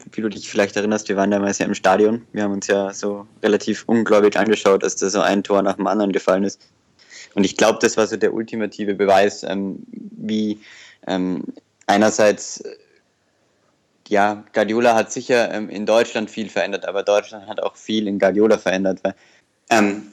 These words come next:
ja, und ein ganz entscheidender Faktor in dem Spiel war sicher auch, äh, Jerome Boateng, der einfach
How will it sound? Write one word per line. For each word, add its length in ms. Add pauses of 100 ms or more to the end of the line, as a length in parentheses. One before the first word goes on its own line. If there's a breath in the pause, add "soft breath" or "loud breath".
(220)
ja, 200
und 260
ein 80
ganz 220
entscheidender 380
Faktor 300
in 80
dem 100
Spiel 240
war 140
sicher 340
auch, 240
äh, 100
Jerome 340
Boateng, 400
der 120
einfach 320